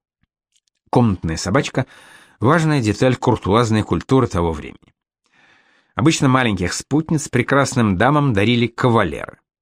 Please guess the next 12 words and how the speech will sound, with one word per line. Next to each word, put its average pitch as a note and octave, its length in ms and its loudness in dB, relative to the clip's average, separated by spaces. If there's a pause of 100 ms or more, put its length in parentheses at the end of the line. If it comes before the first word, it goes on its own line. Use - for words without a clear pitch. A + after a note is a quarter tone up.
(340)
Баллонки, A#2 920 0
левретки A#2+ 960 0
или F2 340 -4
шпицы - 800 -6 (460)
хорошо G3 340 2
знали C#3 300 2
воздыхателя, A2 960 0 (320)
а A2+ 100 2
мужа F#3 420 2
воспринимали D#3 720 2
как D#3 260 -4
чужого E3+ 800 0